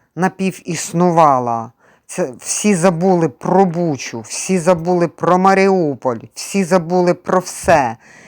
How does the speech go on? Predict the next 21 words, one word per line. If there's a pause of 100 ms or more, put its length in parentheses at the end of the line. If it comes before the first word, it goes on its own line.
(200)
І
ця
істота
сьогодні,
замість
того,
щоб
бути
пові-,
підвішеною
за
яйця
в
Гаазі, (480)
буде
йти (300)
по
червоній
доріжці (320)
до
того